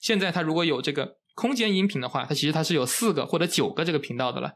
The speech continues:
那你有四个、九个这种频道的时候，那所以没有两个人听到的是一模一样的音频了。根据你头的位置的不一样，永远听到都是不一样的了。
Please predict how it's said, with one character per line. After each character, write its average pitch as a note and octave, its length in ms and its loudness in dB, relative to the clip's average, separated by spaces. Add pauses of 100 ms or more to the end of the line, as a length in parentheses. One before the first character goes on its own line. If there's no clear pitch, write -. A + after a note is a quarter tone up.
(340)
那 G3+ 140 0
你 F#3+ 80 0
有 D#3 100 2
四 A#3+ 140 -4
个、 A3 80 4
九 D#3 160 2
个 C#3+ 80 2
这 F3+ 80 2
种 D#3+ 80 2
频 C#3+ 140 -2
道 D3+ 100 0
的 C#3 60 2
时 C3 120 -4
候， C#3 140 2
那 D3 80 -2
所 F3+ 140 2
以 F3 60 2
没 D#3+ 100 2
有 C4 80 2
两 A#3+ 180 0
个 D3+ 60 0
人 D3+ 80 0
听 E3 120 -2
到 D#3+ 80 0
的 C#3 60 0
是 C#3 80 -4
一 A3+ 80 0
模 F#3+ 180 4
一 C3 60 2
样 D3 140 0
的 C3 60 0
音 B2+ 140 -2
频 - 160 -8
了。 C#3 160 -10 (240)
根 G3+ 140 0
据 A3 80 2
你 D#3+ 100 0
头 B2+ 220 -2
的 F3 80 0
位 A3+ 160 2
置 E3 80 0
的 D3 80 -2
不 C3+ 140 -2
一 C3 60 0
样， C3+ 200 -2 (240)
永 D#3+ 160 2
远 A#3 100 2
听 D#3 100 0
到 C#3 60 0
都 C3+ 60 4
是 C#3 60 4
不 E3+ 180 2
一 C#3 120 2
样 C3 160 0
的 B2 100 -4
了。 - 100 -8